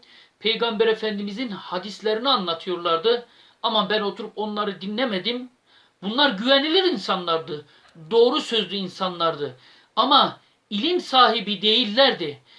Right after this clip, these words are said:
İlmin nerede nasıl anlatması gerektiklerini bilmiyorlardı.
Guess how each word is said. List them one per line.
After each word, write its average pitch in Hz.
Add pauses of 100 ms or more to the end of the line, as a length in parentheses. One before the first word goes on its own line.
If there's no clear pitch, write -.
(220)
İlmin 240
nerede 240
nasıl 233
anlatması 220
gerektiklerini 208
bilmiyorlardı. 165